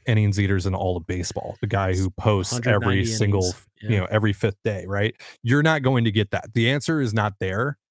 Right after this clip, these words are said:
Speaker 1: with your prospects.
Speaker 2: Not from one
Speaker 1: So,
Speaker 2: guy.
Speaker 1: not from one guy at the least. So, again, that's why maybe the idea of the six-man rotation in terms of just you keep Flexen involved,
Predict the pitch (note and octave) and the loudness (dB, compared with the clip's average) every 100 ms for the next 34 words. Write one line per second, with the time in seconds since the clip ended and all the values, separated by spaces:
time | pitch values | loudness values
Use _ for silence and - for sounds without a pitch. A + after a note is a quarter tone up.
0 | _ _ B2+ A#2 G2 - G#2+ G2 G#2 F2+ | _ _ -2 0 0 -2 -2 0 -2 -4
1 | - - - - - _ _ _ _ _ | -6 -10 -12 -14 -16 _ _ _ _ _
2 | _ _ _ _ _ - C3+ A2 G2 F#2 | _ _ _ _ _ -2 2 2 2 0
3 | G2 - F#2+ - - - - - - B2 | -4 -10 -14 -16 -20 -20 -20 -12 -4 0
4 | C3 - D3 B2+ A#2+ A#2 G#2+ G#2 G2+ G2 | 0 0 -2 2 2 2 2 0 -2 -4
5 | A2 A#2 G2+ - - - C3+ B2 C#3+ B2 | -2 -2 -2 -8 -10 -2 -2 0 0 0
6 | A#2 A#2 - A#2+ G#2+ G#2 A2 A#2+ C#3+ D#3+ | 0 0 0 0 2 0 -2 -2 -2 -2
7 | C3 A2 G#2+ A#2 B2+ _ _ _ _ A#2+ | -2 -2 -2 -4 -8 _ _ _ _ -4
8 | A#2 A2 A2 G#2+ G#2+ G#2 A2 G#2 G2+ G2+ | 0 2 2 2 0 0 0 0 0 0
9 | G2 - _ - G2+ A#2+ - A2+ G2+ G2 | -2 -6 _ -10 -6 -4 -2 0 0 -2
10 | G#2+ G2 G2+ F#2 G#2 G2 G2+ F#2+ G2+ - | -4 -4 -6 -4 -4 -2 -4 -4 -4 -6
11 | - _ _ _ - G2 - A#2 - A#2+ | -10 _ _ _ -10 -8 -4 -6 -2 0
12 | G#2+ C3 A2+ G#2 F#2+ F#2+ F#2+ F2+ | 0 -2 -2 0 0 0 -2 -4